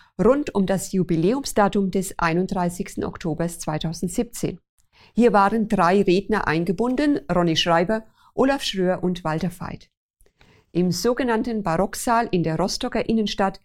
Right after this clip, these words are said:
kamen an den Feiertagen bis zu zweihundert Menschen zusammen, um spannende Zusammenhänge bezüglich Reformation und Weltgeschehen zu erfahren.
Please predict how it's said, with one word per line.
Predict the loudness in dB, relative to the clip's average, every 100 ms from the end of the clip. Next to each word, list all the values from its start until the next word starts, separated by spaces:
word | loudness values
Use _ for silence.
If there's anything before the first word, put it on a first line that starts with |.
| _ _ _
kamen | -2 0 0 0
an | 0 -2
den | -2
Feiertagen | 0 0 0 -2 -2 -2 -2
bis | -4 -6
zu | -10 -6
zweihundert | 0 0 0 -2 0
Menschen | 0 0 0 -4
zusammen, | -4 -2 0 0 -2 -6 _ -10 0
um | 2 2
spannende | -2 0 0 0 0 -2
Zusammenhänge | -2 -4 0 0 2 0 0 -2 -4 -12 -20 -2
bezüglich | -2 0 -2 -2 -2 0 0
Reformation | 0 0 -2 -2 0 2 2
und | 0 -2
Weltgeschehen | 0 -2 -2 -4 -2 -4
zu | -6
erfahren. | -8 -8 -10 -10